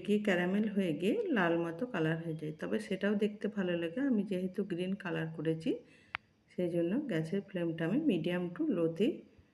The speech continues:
রেখেছিলাম। দেখুন কত সুন্দর দেখতে হয়েছে, খেতেও দারুণ টেস্ট হয়েছে। আর যেটা রোদে দিয়েছিলাম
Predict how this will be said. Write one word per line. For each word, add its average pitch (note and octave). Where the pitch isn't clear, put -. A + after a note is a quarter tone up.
রেখেছিলাম। D#3+
দেখুন G3+
কত F3
সুন্দর G3
দেখতে F3+
হয়েছে, F#3
খেতেও F#3+
দারুণ F3+
টেস্ট F3+
হয়েছে। F3+
আর F#3
যেটা F3
রোদে F3+
দিয়েছিলাম G3+